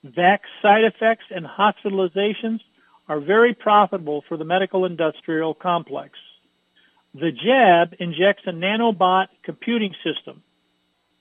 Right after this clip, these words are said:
Remote controlled people, by way of this nanobot computing system,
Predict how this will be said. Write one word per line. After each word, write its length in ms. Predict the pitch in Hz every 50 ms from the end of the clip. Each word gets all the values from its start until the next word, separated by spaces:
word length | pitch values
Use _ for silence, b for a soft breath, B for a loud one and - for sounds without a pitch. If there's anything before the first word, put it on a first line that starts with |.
| _ _
Remote 440 | - 170 170 165 180 220 247 226 _
controlled 680 | - 240 226 - - - 190 185 175 175 175 175 160 151 _ _ _ _ _ _
people, 500 | - 254 262 240 _ 165 147 139 156 170 _ _ _ _ _ _ _ _ _ _ _ _
by 160 | _ 151 147 147
way 180 | 147 156 160
of 80 | 165 151
this 120 | 160 156 - -
nanobot 580 | 156 160 160 160 160 156 139 151 151 151 _
computing 420 | - 151 143 - 226 247 240 220 202 -
system, 400 | - 165 151 _ 165 156 156 160